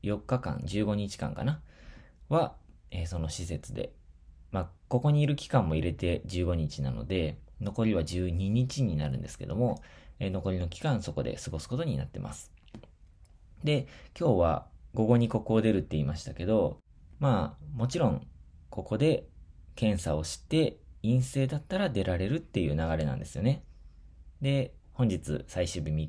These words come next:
日目の今朝七時過ぎなんですけども、今、えーと、唾液の検査を行いまして、検査を行って、な-、行ったというか、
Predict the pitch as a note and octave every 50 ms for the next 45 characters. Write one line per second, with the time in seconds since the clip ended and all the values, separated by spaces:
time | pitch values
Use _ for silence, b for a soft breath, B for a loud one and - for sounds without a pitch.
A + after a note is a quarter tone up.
0 | - - - F#2 E2+ F2 E2+ E2 - - - - - - - - - B2 B2+ -
1 | - - - - F#2+ F#2 E2+ D#2 - - - - - - D#2 - - - - -
2 | - - - - F#2 F#2+ F#2 - - G2+ G2+ G2 E2+ D2 C#2 D2 - - - D2
3 | B1+ E2 F2+ G2+ B2 C#3+ C#3 - - - B B B B B B B B B B
4 | B - A#2+ A2+ A2 A#2+ B2+ C3+ C3 - - - - - - - - - - -
5 | - - - - - - - - - - - - - F#2 F#2 F#2 F2+ E2 - -
6 | E2+ E2+ E2 E2 D2+ C2+ - G2 G#2 G#2+ A2 A#2+ A2+ - - B2 A#2+ A#2 - -
7 | - - - - B2 A2+ A2 F2+ E2+ - D2 B1+ A#1+ A1+ - - - - - -
8 | - - - - F#2 - F#2+ F2+ E2+ E2 D#2 D2+ D2+ D#2 D#2 - - - - G#2+
9 | G#2 F2+ D2 - - - - - - - C3+ C3 B2+ - - - - E2 E2+ -
10 | - D#2 D2+ - - - - - - - - F2+ F#2+ - - - - G#2+ G2 F#2
11 | F2+ - - G2+ F#2 - E2+ D2 D2 - - F#2+ F2+ D#2 -